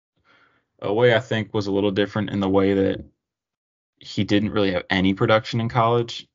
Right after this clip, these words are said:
and tested like a freak athlete, but the tools were there for the most part, whereas Chop, he's had limited production, more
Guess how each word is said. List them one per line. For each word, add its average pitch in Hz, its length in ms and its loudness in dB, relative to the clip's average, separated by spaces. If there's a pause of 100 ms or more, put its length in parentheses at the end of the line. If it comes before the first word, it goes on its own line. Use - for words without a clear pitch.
(120)
and 92 560 -4 (460)
tested 101 260 -2
like 98 140 2
a - 20 -6
freak 98 240 0
athlete, 95 460 -2
but 87 160 -4
the 101 80 -4
tools 127 400 0
were 104 140 0
there 98 180 6
for 98 120 -4
the 98 80 -2
most 98 320 -2
part, 98 220 0
whereas 98 300 0
Chop, 98 480 0 (340)
he's 107 200 -6
had 117 200 2
limited 110 360 -2
production, 123 640 -2
more 104 420 0